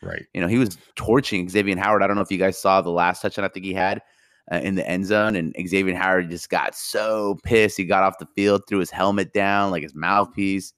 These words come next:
Speaker 2: He was just getting dominated, man. It was nice to see. It was crazy.
Speaker 1: Crazy day, and then, and to have that kind of production with still under one hundred yards receiving.
Speaker 2: I know.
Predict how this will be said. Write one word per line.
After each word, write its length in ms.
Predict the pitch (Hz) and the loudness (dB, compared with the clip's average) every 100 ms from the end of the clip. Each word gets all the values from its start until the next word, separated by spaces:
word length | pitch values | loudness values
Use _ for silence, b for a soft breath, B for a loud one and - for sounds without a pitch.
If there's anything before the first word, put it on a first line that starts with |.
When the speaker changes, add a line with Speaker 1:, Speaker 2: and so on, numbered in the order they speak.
| _ _ _ _ - | _ _ _ _ -2
Speaker 2:
He 100 | 120 | -2
was 80 | |
just 120 | 90 - | 0 -6
getting 180 | 67 | -8
dominated, 460 | 65 85 90 80 76 | -4 -2 -2 -4 -6
man. 100 | 76 | -4
It 40 | |
was 120 | 92 80 | -4 -4
nice 240 | 85 82 | -6 -6
to 60 | - | -12
see. 400 | - 87 82 82 _ | -4 -2 -2 -6 _
It 40 | 104 | -10
was 100 | - | -4
crazy. 500 | 85 87 80 71 82 _ _ _ _ | 0 0 0 -6 -10 _ _ _ _
Speaker 1:
Crazy 300 | - 131 131 | 0 2 2
day, 200 | 101 104 | 2 2
and 100 | 104 | 2
then, 220 | 101 95 - | 0 -2 -4
and 120 | 110 104 | -6 -2
to 100 | 95 | -2
have 380 | 80 92 98 92 | -2 -2 -2 -2
that 120 | 92 | -4
kind 140 | 98 | -4
of 80 | 90 | -4
production 480 | 82 78 78 92 87 | -4 -6 -8 -8 -6
with 180 | 82 - | -8 -10
still 340 | - 90 85 | -10 -8 -6
under 320 | 82 85 82 78 | -6 -6 -6 -8
one 160 | 76 | -10
hundred 280 | 76 78 76 | -10 -10 -8
yards 220 | 78 76 | -8 -8
receiving. 460 | 80 - 82 78 71 | -12 -10 -10 -8 -6
Speaker 2:
I 220 | 85 80 | -4 -2
know. 440 | 82 80 73 71 | -2 -2 -4 -6